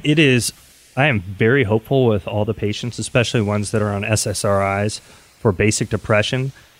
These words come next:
that after about six months, they,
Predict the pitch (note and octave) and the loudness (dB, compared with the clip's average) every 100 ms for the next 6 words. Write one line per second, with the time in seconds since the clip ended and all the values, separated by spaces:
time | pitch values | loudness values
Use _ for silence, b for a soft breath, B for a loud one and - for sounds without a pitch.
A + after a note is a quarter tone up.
0 | - G#2+ A2+ G#2 G#2+ - A2 B2 - A#2 | -14 0 2 2 0 -2 -2 0 2 2
1 | G#2+ G#2 - - A2+ B2 D3+ C3 - - | 2 -2 -2 -4 -2 0 0 0 -4 -6
2 | G#2+ A#2 B2 | 0 0 0